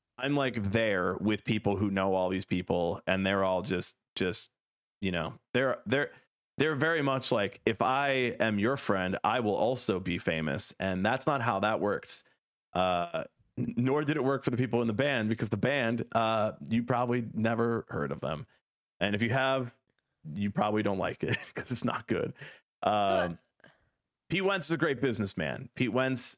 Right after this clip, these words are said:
Speaker 1: is really good at this kind of stuff that he does. Uh, I believe firmly that, you know, this relationship with Fueled by Ramen and them getting back together is a great business move that they all probably discussed, but Pete definitely sees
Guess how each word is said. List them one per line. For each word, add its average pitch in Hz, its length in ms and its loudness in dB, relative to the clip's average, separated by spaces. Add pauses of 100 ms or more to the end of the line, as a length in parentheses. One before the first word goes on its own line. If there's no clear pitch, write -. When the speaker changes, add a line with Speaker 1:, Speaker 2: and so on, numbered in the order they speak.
(120)
Speaker 1:
is 110 320 0
really 123 340 0
good 127 460 0
at 98 220 0
this 107 180 0
kind 107 260 0
of 98 60 0
stuff 107 300 0
that 92 80 -2
he 98 120 -2
does. 120 520 0 (400)
Uh, 92 340 0 (140)
I 104 140 2
believe 101 380 0
firmly 117 600 2
that, 95 480 0 (140)
you 101 100 2
know, 92 160 0
this 95 200 -2
relationship 98 600 0
with 101 100 -4
Fueled 101 240 -2
by 95 100 2
Ramen 104 720 0
and 95 200 0
them 95 160 0
getting 98 200 -2
back 98 180 0
together 98 420 -2
is 92 100 -2
a 87 100 -2
great 90 380 -2 (360)
business 104 480 0
move 110 380 0
that 92 160 0
they 95 180 0
all 98 360 0
probably 101 260 0
discussed, 90 520 -2
but 87 120 -2
Pete - 220 -4
definitely 92 520 -2
sees 90 520 -2